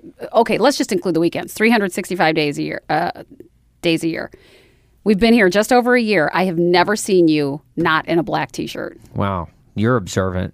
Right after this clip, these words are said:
Speaker 2: Melissa.
Speaker 1: Why?
Speaker 2: I wore a Taylor Swift shirt to Country Thunder.
Speaker 1: I said here at work.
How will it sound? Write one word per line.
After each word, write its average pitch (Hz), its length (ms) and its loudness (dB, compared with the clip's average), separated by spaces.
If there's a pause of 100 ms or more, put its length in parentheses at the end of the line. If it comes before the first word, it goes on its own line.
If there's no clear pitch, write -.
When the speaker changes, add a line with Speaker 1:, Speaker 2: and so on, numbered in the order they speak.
(160)
Speaker 2:
Melissa. 101 640 -4 (880)
Speaker 1:
Why? 254 420 -2
Speaker 2:
I 135 120 0
wore 170 240 4
a 151 60 -2
Taylor 175 420 0
Swift 180 280 0
shirt 143 280 0
to 151 140 0
Country 165 340 2
Thunder. 170 480 0 (120)
Speaker 1:
I 277 120 2
said 302 180 0
here 302 240 2
at 294 100 4
work. 320 560 0